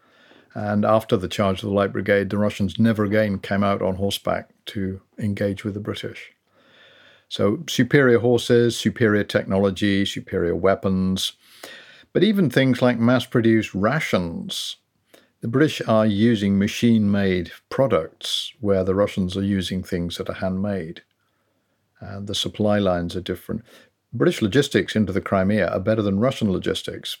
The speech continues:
because the British have three thousand miles to cover with a steamship. The Russians are having to drag their stores over the steppe in winter,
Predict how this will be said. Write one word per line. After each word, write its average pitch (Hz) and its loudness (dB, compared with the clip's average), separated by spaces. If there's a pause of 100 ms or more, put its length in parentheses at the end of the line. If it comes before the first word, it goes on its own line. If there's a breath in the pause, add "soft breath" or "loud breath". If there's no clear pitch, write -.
(120)
because 98 -4
the 104 -2
British 117 2
have 101 0
three 113 2
thousand 98 0
miles 92 0 (200)
to 101 -10
cover - -2
with 87 0
a 87 0
steamship. 107 0 (800 soft breath)
The 120 -8
Russians 117 0
are 95 2
having 95 -2
to 85 -8
drag 101 0
their 87 0
stores 87 -2
over 90 0
the 95 -8
steppe 98 0
in 92 -4
winter, 101 0